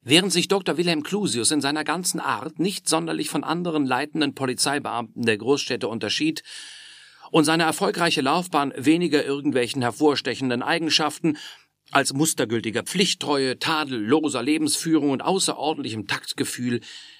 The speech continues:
bewiesen in peinlichen, in den vornehmsten Kreisen spielenden Affären verdankte,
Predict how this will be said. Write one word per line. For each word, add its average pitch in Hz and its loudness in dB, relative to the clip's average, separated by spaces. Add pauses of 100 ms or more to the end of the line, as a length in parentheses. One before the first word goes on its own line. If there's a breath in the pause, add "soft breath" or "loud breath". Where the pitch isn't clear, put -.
(140 loud breath)
bewiesen 165 2
in 107 0
peinlichen, 131 0 (180)
in 143 0
den 135 0
vornehmsten 143 0
Kreisen 113 -4
spielenden 117 -2
Affären 127 -2
verdankte, 104 -2